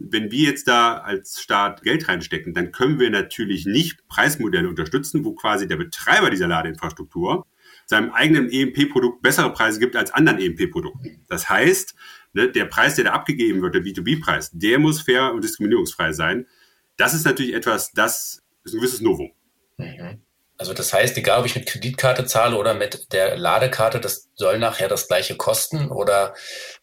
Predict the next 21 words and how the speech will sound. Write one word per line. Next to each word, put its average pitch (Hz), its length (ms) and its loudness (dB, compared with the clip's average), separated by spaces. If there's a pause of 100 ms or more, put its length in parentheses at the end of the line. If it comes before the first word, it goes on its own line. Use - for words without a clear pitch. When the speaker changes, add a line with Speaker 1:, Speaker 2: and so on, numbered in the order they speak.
Speaker 2:
kann's - 220 -4
dann - 160 -2
schon 120 480 0 (180)
von, 104 580 0
also 90 380 0
je 101 140 -6
nachdem, 101 320 0
welche 98 180 -2
Ladekarte 101 480 2
ich - 120 -6
benutze, 95 400 -8
Unterschiede 104 540 -4
geben? 131 600 -2
Aber 95 300 2
die 98 260 -6
interne 117 380 2
Verrechnung 107 420 2
dahinter 123 440 2
zwischen 113 360 0
den 87 180 0
einzelnen 85 640 -2